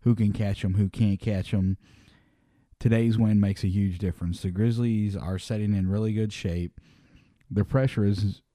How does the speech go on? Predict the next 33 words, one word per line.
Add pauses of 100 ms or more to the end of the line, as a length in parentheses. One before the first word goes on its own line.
(540)
obviously
they
still
got
a
little
bit
of
pressure,
but
the
pressure (720)
is
definitely
on
the
teams
that
are
chasing
them
right
now. (320)
So
the
win
today,
what
it
done
for
the
Grizzlies,